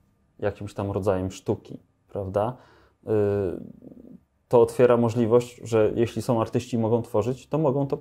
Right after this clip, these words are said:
eksponować, pokazywać potem. Czyli tak jak mówię, pojawia się miejsce koncertowe, można dziecko wysłać w bezpieczne miejsce do Domu Kultury na koncert, a nie do klubu, gdzie nie wiadomo, co się dzieje, no nie?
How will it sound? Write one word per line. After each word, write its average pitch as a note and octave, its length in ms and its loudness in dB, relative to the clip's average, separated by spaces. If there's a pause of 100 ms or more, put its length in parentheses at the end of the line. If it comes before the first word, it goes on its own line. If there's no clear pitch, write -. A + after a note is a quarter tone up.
(240)
eksponować, C#3+ 580 -4
pokazywać C3 580 -4
potem. - 320 -12 (460)
Czyli C3 160 -2
tak B2+ 140 2
jak - 140 -12
mówię, G#2 200 0 (320)
pojawia B2 280 6
się B2 140 -2
miejsce B2 280 -2
koncertowe, B2 560 0
można A2+ 280 0
dziecko G#2 280 -4
wysłać G#2 340 -4
w G2+ 40 -2
bezpieczne G#2+ 420 -6
miejsce G2+ 320 -2
do A2 100 -4
Domu G#2+ 220 2
Kultury G#2 340 -2
na A#2+ 100 -2
koncert, A#2 520 -2 (220)
a B3 100 0
nie A3+ 140 4
do C3+ 100 8
klubu, B2 360 4
gdzie A2+ 200 0
nie G#2+ 120 0
wiadomo, G2+ 320 -2
co A2 140 -18
się G#2 140 -10
dzieje, G2+ 300 -8 (100)
no G#2+ 60 -14
nie? B2 240 -10